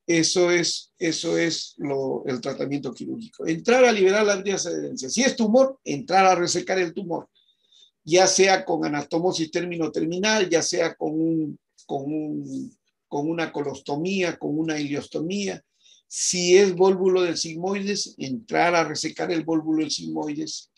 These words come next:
y, y, este, y hacer anastomosis término-terminal o colostomía de acuerdo a cómo está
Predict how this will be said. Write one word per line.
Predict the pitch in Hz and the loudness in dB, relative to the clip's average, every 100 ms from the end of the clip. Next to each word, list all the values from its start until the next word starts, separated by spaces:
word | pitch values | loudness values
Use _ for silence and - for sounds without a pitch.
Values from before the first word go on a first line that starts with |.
| _ | _
y, | - 151 - _ _ | -12 -10 -12 _ _
y, | - - | -10 -10
este, | 131 - - - - - _ _ _ _ _ | -8 -10 -12 -16 -16 -18 _ _ _ _ _
y | 147 | -2
hacer | 139 175 170 | 0 2 2
anastomosis | 156 139 156 160 165 185 | 2 -2 -4 -4 -4 -8
término-terminal | - 175 180 175 175 190 196 190 208 226 _ _ _ | -6 -6 -4 -8 -6 -8 -6 -6 -6 -10 _ _ _
o | - 220 220 | 0 0 2
colostomía | 214 202 - 202 190 190 190 | 2 2 0 0 0 2 2
de | 180 165 | 4 2
acuerdo | - 180 175 175 185 - _ - | 4 2 4 2 0 -2 _ -6
a | 139 - | -6 -2
cómo | 170 170 160 | -2 0 -4
está | - - 165 160 | -4 -2 -2 -2